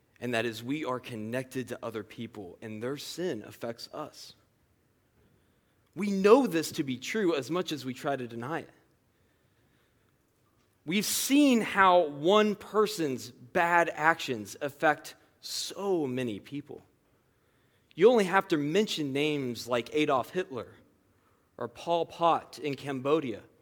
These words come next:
Hitler killed over six million, Jew-, not, not counting other people.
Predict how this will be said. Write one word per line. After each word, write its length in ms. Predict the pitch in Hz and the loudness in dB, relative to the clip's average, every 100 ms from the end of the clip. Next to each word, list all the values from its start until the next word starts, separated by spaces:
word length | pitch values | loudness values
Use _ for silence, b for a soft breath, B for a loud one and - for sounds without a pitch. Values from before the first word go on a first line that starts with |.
| b b b b | b b b b
Hitler 300 | - 285 262 | 2 4 4
killed 420 | 240 - 247 233 202 | 2 6 10 10 10
over 260 | 196 180 | 4 2
six 520 | 175 - 294 285 - | 0 -4 -4 -6 -6
million, 420 | 180 214 220 190 147 | 0 4 4 4 0
Jew-, 140 | 175 | -2
not, 240 | 185 254 208 B | 0 0 -2 B
not 220 | 254 277 - | 0 0 0
counting 480 | - 226 254 208 | 0 2 4 4
other 160 | 180 185 | 4 2
people. 320 | 185 202 170 | 2 0 -2